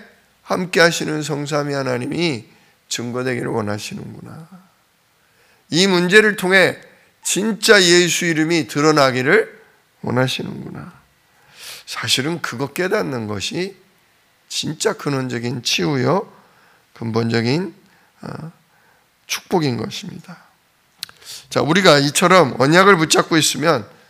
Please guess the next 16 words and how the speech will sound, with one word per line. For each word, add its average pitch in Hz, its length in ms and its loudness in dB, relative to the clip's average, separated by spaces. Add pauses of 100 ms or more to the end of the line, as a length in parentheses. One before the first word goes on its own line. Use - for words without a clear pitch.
(180)
어떤 139 360 -2
역사가 135 360 0
일어날지를 117 640 0
한번 117 440 -2 (400)
오늘 127 180 0
본문 147 360 2
중심으로 131 600 0
한번 123 280 0
살펴보겠습니다. 120 1800 -4 (800)
첫째로 165 720 4 (1300)
이 185 520 2
예수 165 600 6
이름의 165 440 6
언약을 147 460 6
붙잡고 131 380 -2
있으면 131 520 0